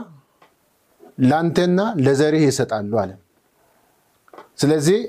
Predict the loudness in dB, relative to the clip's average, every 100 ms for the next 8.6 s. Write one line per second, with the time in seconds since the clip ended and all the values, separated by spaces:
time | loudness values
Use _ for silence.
0 | -2 0 2 2 2 2 0 0 -4 -6
1 | _ _ _ _ _ _ -2 0 0 0
2 | 2 2 0 0 -2 -4 -8 _ -20 _
3 | _ _ _ -2 0 0 -2 0 -2 -2
4 | -6 -8 -18 -20 _ _ -20 -20 -20 _
5 | _ _ _ -20 _ _ _ _ _ -20
6 | -20 _ _ _ _ _ _ 0 2 2
7 | 0 -2 -2 0 0 0 -4 -4 -2 -2
8 | 0 0 -2 0 0